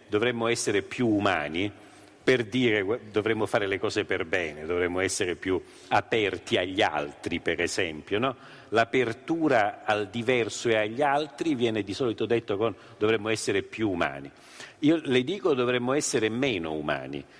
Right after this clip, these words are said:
Noi, la nostra specie è una specie, eh, ehm, che in un certo senso porta all'ennesima potenza i pregi e i difetti dell'essere animale.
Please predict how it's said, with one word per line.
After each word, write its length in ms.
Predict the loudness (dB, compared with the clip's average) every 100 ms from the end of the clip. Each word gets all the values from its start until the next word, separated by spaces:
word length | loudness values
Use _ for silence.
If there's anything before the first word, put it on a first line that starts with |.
| -8
Noi, 200 | 0 2
la 160 | 2 0
nostra 380 | 0 -2 -2 -2
specie 600 | -2 0 0 2 0 0 -6 -20 0
è 180 | 2
una 260 | 4 2 -2
specie, 600 | -2 0 0 2 0 0 -4 -20 -20 -20 0
eh, 800 | 4 4 4 4 4 2 0 0
ehm, 680 | 0 0 -2 -4 -6 -8 -10 -20 -20 -20 -20 -16 0
che 260 | 2 2 0
in 180 | 0
un 120 | 0 0
certo 440 | 0 -2 -2 -4
senso 720 | 0 2 2 0 -4 0 0 -2 -14 -20 -20 2
porta 600 | 4 4 2 -2 0 2
all'ennesima 920 | 2 0 0 0 0 0 0 0 0
potenza 880 | 0 -4 0 0 0 -2 -2 0 0 -2 -16 -20
i 160 | -6 -4
pregi 640 | 0 2 2 0 -6 -8 0
e 140 | 2
i 160 | 2 0
difetti 540 | -2 0 0 -2 -2
dell'essere 580 | 0 0 -2 0 0 0
animale. 600 | -2 -6 -8 -8 -10